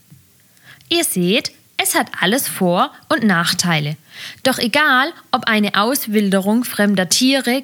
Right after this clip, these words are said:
gut geht oder nicht, sollten sie erst gar nicht bei uns ausgesetzt werden.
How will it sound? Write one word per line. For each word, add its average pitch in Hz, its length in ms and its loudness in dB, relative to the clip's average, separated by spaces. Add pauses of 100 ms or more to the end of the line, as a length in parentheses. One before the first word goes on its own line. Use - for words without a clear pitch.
gut 349 300 0
geht 233 360 0
oder 202 200 2
nicht, 226 480 2 (240)
sollten 220 460 2
sie 294 140 -2
erst 220 300 -2
gar 170 240 0
nicht 233 200 0
bei 208 120 2
uns 220 200 -2
ausgesetzt 202 720 -2
werden. 170 440 -2